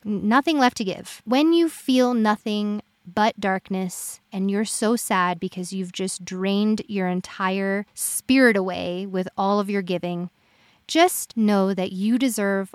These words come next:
all of the love too. You are so selfless, sharing yourself with others, and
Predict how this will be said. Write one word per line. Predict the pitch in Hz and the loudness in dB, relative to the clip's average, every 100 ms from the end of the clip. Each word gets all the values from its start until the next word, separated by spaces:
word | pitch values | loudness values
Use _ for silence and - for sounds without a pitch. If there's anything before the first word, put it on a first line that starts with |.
| - | -6
all | 202 214 | -2 -2
of | 214 | -2
the | 220 | -6
love | 208 196 190 - - | -4 -4 -4 -8 -12
too. | - 151 - _ _ _ _ _ _ _ _ _ _ _ 214 | -10 -12 -14 _ _ _ _ _ _ _ _ _ _ _ 0
You | 233 262 | 2 2
are | 208 196 | 0 -2
so | - - - 214 269 | -4 -4 0 2 2
selfless, | - 202 202 - 208 - - - _ | 2 2 0 -2 -6 -4 -8 -10 _
sharing | - - 220 240 254 | -6 0 2 2 2
yourself | 233 226 - 196 - | 0 -2 -2 -2 -2
with | 202 - | -6 -4
others, | 185 175 180 180 - - - | -4 -4 -6 -6 -10 -8 0
and | 202 196 196 - | 2 2 0 -4